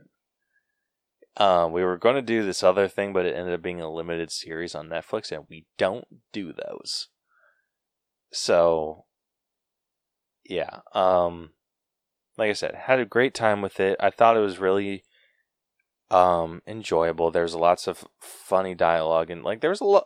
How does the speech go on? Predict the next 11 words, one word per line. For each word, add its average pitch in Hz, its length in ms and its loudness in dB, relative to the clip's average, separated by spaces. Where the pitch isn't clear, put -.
a 185 60 -4
lot 180 260 2
of 110 60 -14
good 107 220 4
to 90 60 -16
take - 280 -10
from 53 220 -18
this. - 400 -12
Um, 92 320 4
but 92 220 2
unfortunately, 156 1120 0